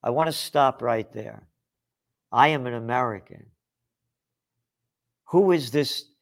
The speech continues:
defense official to declare that this is self-defense?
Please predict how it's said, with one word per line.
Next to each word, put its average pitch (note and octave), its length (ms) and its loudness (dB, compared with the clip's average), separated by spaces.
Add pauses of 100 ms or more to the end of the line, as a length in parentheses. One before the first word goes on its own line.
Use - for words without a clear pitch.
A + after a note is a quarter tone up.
(240)
defense C#3+ 640 -4
official C3 800 -6 (2000)
to A#2 260 -2
declare G#2 960 -2 (2500)
that A2+ 380 -4 (140)
this A#2+ 260 -6
is A2+ 160 -10
self-defense? - 1160 -10